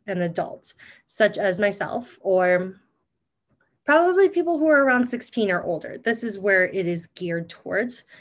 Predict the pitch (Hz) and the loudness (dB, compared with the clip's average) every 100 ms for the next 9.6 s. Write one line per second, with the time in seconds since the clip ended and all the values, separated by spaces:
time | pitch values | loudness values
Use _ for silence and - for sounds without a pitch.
0 | - _ - 214 214 - 220 196 190 196 | -20 _ -4 -2 -2 -4 -2 -2 -4 -10
1 | - - - 202 180 - 185 180 180 196 | -10 -10 -6 -4 -4 -6 -6 -6 -8 -10
2 | 196 247 262 262 - 269 277 285 285 320 | -8 -8 -6 -6 0 0 2 0 -2 -4
3 | 330 - _ _ _ _ 214 214 208 208 | -6 -16 _ _ _ _ 0 2 2 2
4 | 196 190 175 - _ - 202 202 269 294 | 0 0 -4 -12 _ -4 -4 -2 0 0
5 | 294 277 254 220 - 185 170 - 196 185 | 2 0 0 -4 -4 -4 -4 -6 -4 -4
6 | 180 - _ - 240 269 - 202 214 208 | -6 -16 _ -4 -2 -2 -6 -4 -4 -4
7 | - - 185 180 190 _ _ _ 233 247 | -8 -2 0 -2 -6 _ _ _ 2 2
8 | 254 262 254 - _ _ _ _ _ - | 2 -2 -6 -12 _ _ _ _ _ -10
9 | 247 254 233 226 214 214 | -2 2 2 0 -4 -6